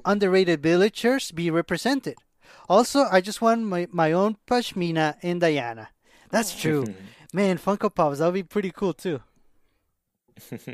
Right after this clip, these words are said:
Speaker 2: Man.
Speaker 3: Yeah, and honestly, I don't know how, how distant that would be, considering, you know,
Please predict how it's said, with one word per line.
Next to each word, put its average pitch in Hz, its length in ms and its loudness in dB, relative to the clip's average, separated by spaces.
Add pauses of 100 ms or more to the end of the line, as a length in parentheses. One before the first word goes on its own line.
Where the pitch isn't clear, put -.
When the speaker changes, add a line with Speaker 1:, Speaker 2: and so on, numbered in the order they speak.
(380)
Speaker 2:
Man. 175 300 -20
Speaker 3:
Yeah, 98 520 -6
and 156 180 -6 (400)
honestly, 294 480 -4
I - 120 -6
don't 330 120 -6
know 247 180 -2
how, 131 340 0
how 123 200 -2
distant 101 500 -6
that 98 120 0
would 92 120 -6
be, 104 140 -6
considering, 104 720 -8
you 120 120 -8
know, 98 300 -6